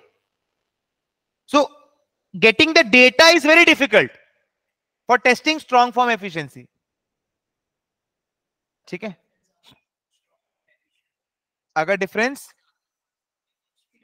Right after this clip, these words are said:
स्ट्रॉन्ग फॉर्म में इनएफिशिएंट हो जाएगा ना, because insider trading से कमा पा रहा है,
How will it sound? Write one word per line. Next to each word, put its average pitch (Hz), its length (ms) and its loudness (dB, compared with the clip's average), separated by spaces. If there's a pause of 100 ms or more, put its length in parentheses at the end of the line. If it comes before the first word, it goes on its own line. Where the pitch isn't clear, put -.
स्ट्रॉन्ग 208 320 0
फॉर्म 254 140 2
में 269 120 2
इनएफिशिएंट 247 480 -2
हो 196 80 -2
जाएगा 185 160 -2
ना, 294 80 2
because 247 340 -2
insider 208 320 -2
trading 240 260 -6
से 262 100 -6
कमा 226 300 0
पा 196 180 0
रहा 127 100 -6
है, 113 160 -16